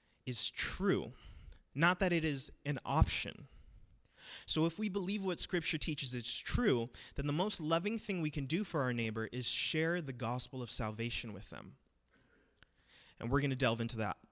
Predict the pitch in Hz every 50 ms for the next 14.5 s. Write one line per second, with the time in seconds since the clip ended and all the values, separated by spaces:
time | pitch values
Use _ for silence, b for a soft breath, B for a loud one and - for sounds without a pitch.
0 | _ _ _ _ _ _ _ - - - - - 160 151 151 170 185 202 185 175
1 | 180 160 147 - - - - - 214 196 - 190 175 - 151 147 143 143 131 -
2 | - - 104 87 - _ - - - - B B B B 135 - 202 185 - 190
3 | 185 180 - 170 - 180 180 180 175 - - - - 135 135 127 123 120 - -
4 | - - 135 135 139 151 160 165 160 151 - 160 147 - - 139 123 123 127 135
5 | 156 - - 127 123 120 120 131 135 143 175 214 - B B B B B B B
6 | B 139 135 - - - 156 160 180 190 180 151 - _ - 143 - - - 165
7 | 151 160 170 - - - 160 156 156 160 165 160 147 135 123 120 123 123 - -
8 | 131 - - 135 - 127 - - 113 113 107 117 117 113 120 110 - - 127 123
9 | 135 151 165 196 - - - - - B B B B B B B B B B B
10 | - 147 147 139 139 139 - - - - - 156 127 92 101 101 107 - B B
11 | B B B B B B B B 123 123 131 135 135 135 - - 131 120 - 131
12 | 113 107 - - 69 - - - - - - - - - _ _ _ _ _ _
13 | _ b b b b b b b b b b b - - 117 - 175 165 - -
14 | 190 190 220 208 170 143 131 127 131 165